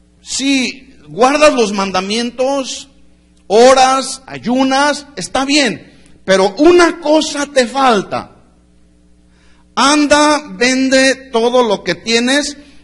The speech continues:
y dalo a los pobres y tendrás tesoros en el cielo, y ven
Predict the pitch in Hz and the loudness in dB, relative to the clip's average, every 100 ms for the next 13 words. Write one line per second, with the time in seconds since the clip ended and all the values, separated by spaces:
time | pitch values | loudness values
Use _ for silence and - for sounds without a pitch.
0 | _ 202 190 185 254 294 294 285 - - | _ -6 -4 0 2 4 4 2 -2 -2
1 | 196 214 240 240 - 190 190 175 175 196 | 0 4 2 0 -6 -8 -4 -4 -4 -4
2 | 254 - 269 233 226 214 226 220 175 160 | -4 -4 -4 -4 -2 -4 -4 -6 -8 -8
3 | 160 185 185 226 254 - - _ _ - | -6 -6 -2 -2 -4 -10 -20 _ _ -10
4 | 175 170 165 247 311 339 | -6 -4 0 2 2 0